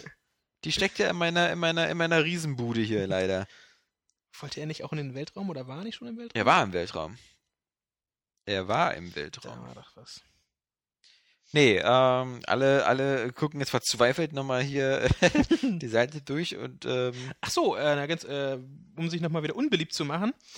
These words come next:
Speaker 2: <laughs>
Speaker 3: Acti-, Activision führt Mikrotransaktionen bei Call of Duty ein.
Speaker 2: Na endlich.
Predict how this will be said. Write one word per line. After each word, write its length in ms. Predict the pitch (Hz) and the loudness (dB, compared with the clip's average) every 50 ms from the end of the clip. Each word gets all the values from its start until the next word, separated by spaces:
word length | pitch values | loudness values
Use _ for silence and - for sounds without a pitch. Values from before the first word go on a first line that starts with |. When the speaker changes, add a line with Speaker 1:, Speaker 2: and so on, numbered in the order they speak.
| - - - | -20 -20 -20
Speaker 2:
<laughs> 360 | - - - - 175 - - | -18 -14 -10 -10 -4 2 4
Speaker 3:
Acti-, 300 | 214 196 - - 226 202 | 4 6 6 6 6 6
Activision 640 | 175 208 202 - - 233 190 196 262 311 277 285 - | 6 4 4 6 6 6 6 8 6 6 4 2 0
führt 260 | - - 294 - - | 0 0 0 2 2
Mikrotransaktionen 800 | 233 302 - - 240 - - 190 180 - 180 - - 220 208 | 0 0 2 0 0 2 2 2 2 0 -4 -2 0 0 0
bei 80 | 202 196 | 0 0
Call 200 | - - 240 220 | 0 0 0 2
of 120 | 214 196 | 2 0
Duty 360 | 190 247 330 - - - 196 147 | 0 -2 -4 -2 2 2 2 2
ein. 260 | 143 131 135 135 131 | 2 0 -2 -4 -2
Speaker 2:
Na 80 | 143 156 | -2 0
endlich. 500 | - 220 214 - - 107 104 - - | -2 -2 -2 -2 -4 -4 -6 -6 -8